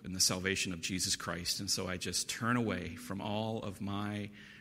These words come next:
rebellion. I turn away from all of my false grasping after things that are of this world, and I put my hope in Jesus Christ alone. And at that moment, just as the Pharisees realized that Jesus was talking about them and him,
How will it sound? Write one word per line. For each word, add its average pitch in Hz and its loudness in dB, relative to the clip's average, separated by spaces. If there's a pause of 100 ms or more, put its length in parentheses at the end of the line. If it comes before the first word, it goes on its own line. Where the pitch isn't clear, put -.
(120)
rebellion. 110 2
I 95 2
turn 104 -2
away 95 0
from 92 -4
all 107 0
of 101 -2
my 101 -2
false 107 -2
grasping 104 2
after 95 -4
things 110 -2
that 101 -2
are 95 2
of 92 -2
this 90 -2
world, 107 -4 (680)
and 98 -4
I 101 -4
put - -4
my 98 -2
hope 92 -4
in 85 -4
Jesus 87 0
Christ - -2
alone. 85 -10 (1800)
And - -2
at 104 -4
that 127 4
moment, 117 0 (1200)
just 120 4
as 127 8
the 123 2
Pharisees 123 6
realized 104 4
that 98 0
Jesus 117 6
was 107 2
talking 113 -2
about 104 -2
them 113 -2
and 95 -2
him, 95 -4